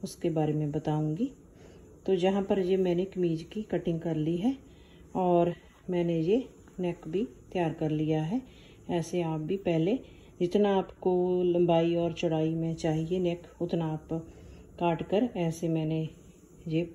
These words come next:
बुकरम कपड़े पर लगा ली है, जहाँ पर आप ऐसे पहले बुकरम पर कपड़ा अटैच कर लीजिए। इसके बाद फ्रेंड्स, आपने ऐसे ये डोरी वाली पाइपिंग तैयार कर लेनी है रेव कपड़े से। ये ऐसे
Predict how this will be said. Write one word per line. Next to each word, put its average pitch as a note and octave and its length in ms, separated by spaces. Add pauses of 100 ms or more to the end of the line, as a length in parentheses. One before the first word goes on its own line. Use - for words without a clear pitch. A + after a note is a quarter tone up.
(100)
बुकरम D#3+ 360 (1300)
कपड़े E3 280
पर D#3+ 180
लगा D#3 300
ली D#3 220
है, G3+ 160 (320)
जहाँ D#3+ 260
पर G3 200 (180)
आप E3 160 (160)
ऐसे F3 300
पहले E3 380
बुकरम E3 400
पर F#3+ 200 (600)
कपड़ा E3+ 280
अटैच G3 400
कर D3 180
लीजिए। C3+ 380
इसके A#3+ 300
बाद G#3+ 220
फ्रेंड्स, F#3+ 420
आपने F3 400
ऐसे E3+ 280 (960)
ये F3 80
डोरी F3 280
वाली E3+ 240
पाइपिंग F3 520
तैयार D#3+ 260
कर D#3 180
लेनी D#3 320
है G3+ 160 (280)
रेव E3+ 260
कपड़े E3 340
से। A#3 220 (580)
ये E3 160
ऐसे F3 340